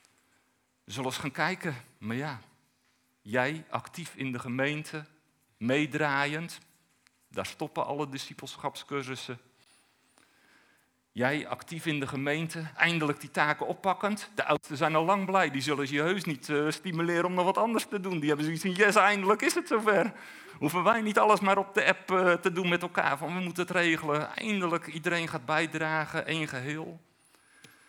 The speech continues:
En toch kan je iets hebben van, "Hé, Heer, is er niet toch nog meer?" En dan kan er een fase komen dat je echt gaat leren van, "Hé,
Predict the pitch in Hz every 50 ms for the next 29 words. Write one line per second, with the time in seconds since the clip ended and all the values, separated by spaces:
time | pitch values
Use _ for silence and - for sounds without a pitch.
0 | _ _ _ _ _ _ _ _ _ _ _ - - - - 202 185 - - 185
1 | 170 165 160 160 - - 175 165 143 147 123 123 135 143 160 165 151 143 151 160
2 | 170 190 - - _ - - - - 151 156 165 156 - - 240 - - - 156
3 | 185 226 - 180 180 208 214 190 170 135 117 - - _ _ _ _ _ _ _
4 | _ _ _ _ _ _ _ _ _ _ _ _ _ _ _ _ _ _ _ _
5 | _ _ _ _ _ _ _ _ _ _ _ _ _ _ _ _ _ _ _ -
6 | - 156 156 156 170 156 151 147 147 139 - - 151 147 143 147 143 - - -
7 | 147 139 135 123 117 120 131 120 - 143 - - 127 - - - 139 - 135 143
8 | 135 131 123 - 120 117 123 151 143 131 101 -